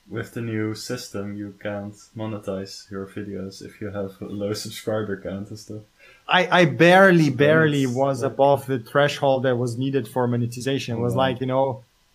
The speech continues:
Speaker 2: a few, I think it was like, you need six thousand minutes and, uh,
Speaker 1: Uh-huh.
Speaker 2: two thousand subscribers. So subscribers was
Speaker 1: One thousand,
Speaker 2: fine.
Speaker 1: I think,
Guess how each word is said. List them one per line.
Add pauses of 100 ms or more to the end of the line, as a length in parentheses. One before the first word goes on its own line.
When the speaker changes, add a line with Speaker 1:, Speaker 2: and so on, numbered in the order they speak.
(140)
Speaker 2:
a
few, (440)
I
think
it
was
like,
you
need
six
thousand
minutes
and, (300)
uh,
Speaker 1:
Uh-huh.
Speaker 2:
two
thousand
subscribers.
So
subscribers
was
Speaker 1:
One
thousand,
Speaker 2:
fine.
Speaker 1:
I
think,